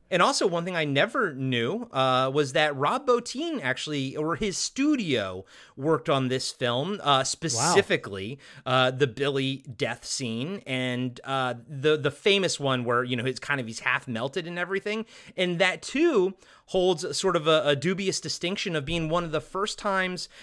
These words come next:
Speaker 1: that they sort of married practical effects and, and added, like, C G I with it. And I think that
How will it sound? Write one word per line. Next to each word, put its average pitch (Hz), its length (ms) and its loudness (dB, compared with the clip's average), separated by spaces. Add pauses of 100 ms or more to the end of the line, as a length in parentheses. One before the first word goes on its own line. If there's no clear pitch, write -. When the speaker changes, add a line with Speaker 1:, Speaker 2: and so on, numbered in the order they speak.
(120)
Speaker 1:
that 165 120 2
they 165 320 2
sort 185 260 0
of 147 180 -4
married 165 720 0 (220)
practical 208 680 -2
effects 160 680 -2
and, 151 400 0
and 147 300 0
added, 151 420 0
like, 139 220 -2
C 190 320 -4
G 160 240 -6
I 143 340 0
with 156 400 -4
it. 110 260 -2
And 160 200 -4
I 180 160 0
think 165 400 -4
that 175 260 0